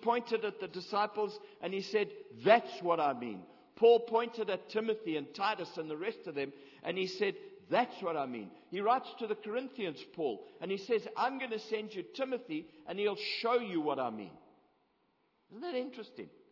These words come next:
So leaders set an example of what kingdom is all about. And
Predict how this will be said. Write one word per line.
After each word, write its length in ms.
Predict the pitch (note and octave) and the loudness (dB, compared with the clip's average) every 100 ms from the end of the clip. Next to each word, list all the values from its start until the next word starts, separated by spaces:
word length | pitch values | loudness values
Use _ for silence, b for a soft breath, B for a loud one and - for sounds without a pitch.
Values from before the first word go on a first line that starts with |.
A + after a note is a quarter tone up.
| _ b b | _ b b
So 160 | - D#3+ | -4 -2
leaders 680 | B2+ C3+ F3+ G3 G3 G3 - | 0 -2 -2 -2 -4 -6 -8
set 140 | C3 | -6
an 160 | B2 A#2+ | -6 -8
example 800 | G#2+ - C#3+ F3 - G#2+ G2 - B B | -10 -4 0 0 -2 -8 -8 -12 B B
of 120 | - | -6
what 260 | A2+ A#2 - | -4 -6 -6
kingdom 400 | E3 D#3 C#3+ A#2+ | -8 -6 -6 -8
is 180 | A2 B2+ | -10 -8
all 160 | A#2+ | -8
about. 280 | A#2+ A2 F#2+ - - - _ _ _ _ _ _ - | -6 -6 -8 -10 -20 -20 _ _ _ _ _ _ -14
And 100 | B2 | -14